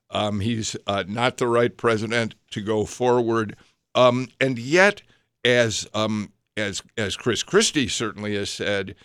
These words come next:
neither Nikki Haley nor Ron DeSantis want to go head-to-head, uh, against Donald Trump.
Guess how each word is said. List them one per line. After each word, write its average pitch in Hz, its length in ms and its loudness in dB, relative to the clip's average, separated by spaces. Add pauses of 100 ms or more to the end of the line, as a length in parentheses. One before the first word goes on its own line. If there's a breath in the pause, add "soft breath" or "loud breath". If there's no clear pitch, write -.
(200)
neither 143 500 -2
Nikki 131 320 -2
Haley 107 640 -2
nor 120 300 2
Ron 110 300 0
DeSantis 98 580 -8 (160)
want 117 420 0
to 131 120 -6
go 104 240 -4
head-to-head, 117 1120 -4 (560)
uh, 92 240 -4
against 101 580 -4
Donald 82 380 -10
Trump. - 260 -18